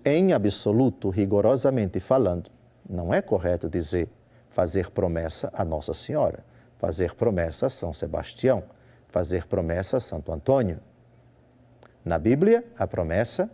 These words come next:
é a Deus. Todavia, o lugar que a criatura, no caso o santo, ocupa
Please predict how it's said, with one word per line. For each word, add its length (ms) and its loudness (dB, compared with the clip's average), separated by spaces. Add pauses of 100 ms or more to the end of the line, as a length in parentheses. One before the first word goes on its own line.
é 140 -2
a 40 -2
Deus. 460 -10 (1700)
Todavia, 760 4 (580)
o 120 6
lugar 680 4
que 160 2
a 60 4
criatura, 800 4
no 140 -2
caso 420 0
o 60 2
santo, 580 2 (1200)
ocupa 720 4